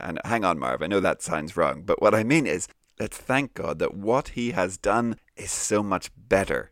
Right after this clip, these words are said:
than just being fair. Let's thank God for his mercy. Thank him for choosing to save people like us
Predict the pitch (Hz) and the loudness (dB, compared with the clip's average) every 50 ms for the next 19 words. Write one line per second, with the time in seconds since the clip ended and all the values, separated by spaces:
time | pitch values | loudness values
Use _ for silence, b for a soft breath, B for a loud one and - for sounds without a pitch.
0 | _ _ _ _ _ _ _ - 104 95 92 76 87 87 82 - - - 82 78 | _ _ _ _ _ _ _ -4 -4 -4 -2 -2 -4 -2 -4 -4 -6 -6 -4 -4
1 | 69 67 67 - - - - 78 65 55 - - _ - 82 101 117 131 - - | -4 -4 -6 -10 -10 -8 -6 -6 -6 -8 -10 -14 _ -2 2 2 2 2 0 -6
2 | - - 127 117 113 107 - - 98 92 92 85 - - 87 85 87 98 98 92 | -4 0 0 0 0 0 -2 -2 0 0 -2 -2 -4 -6 -6 -6 -6 -8 -10 -10
3 | 90 90 87 87 87 90 92 92 85 - - - - _ _ b b b b b | -10 -10 -12 -10 -4 -2 -2 -2 -2 -4 -8 -10 -14 _ _ b b b b b
4 | b b b b b - 127 131 123 - 135 117 113 - - 95 - - - - | b b b b b -2 -2 0 0 0 0 -2 0 -2 -4 -4 -4 -4 -2 2
5 | 135 139 135 117 131 123 117 - 107 95 - - 139 123 101 90 87 87 - b | 2 2 2 2 0 -4 -4 -6 -6 -4 -2 2 2 2 2 2 -2 -4 -10 b
6 | b b b b b - 139 143 139 - 117 104 101 104 104 98 95 - 82 73 | b b b b b -4 -4 -2 0 0 0 2 4 4 4 4 2 -2 -8 -10
7 | - - - - | -10 -10 -14 -14